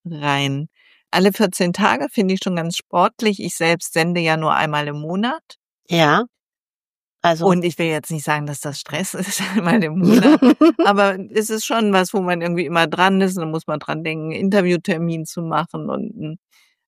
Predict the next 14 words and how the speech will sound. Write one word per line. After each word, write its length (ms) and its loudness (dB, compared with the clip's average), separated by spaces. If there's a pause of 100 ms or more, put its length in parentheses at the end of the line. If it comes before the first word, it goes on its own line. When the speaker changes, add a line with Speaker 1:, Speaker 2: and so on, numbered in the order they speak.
(120)
Speaker 1:
Gast, 420 0
ähm, 260 -4
auszuwählen 960 -2
und 160 -6
das 280 -8
Gespräch 460 0
vorbereiten 880 -2
und, 220 -6
und, 180 -4
und, 320 0
und 160 -6
dann 160 -6
schneiden 800 0
und 260 -6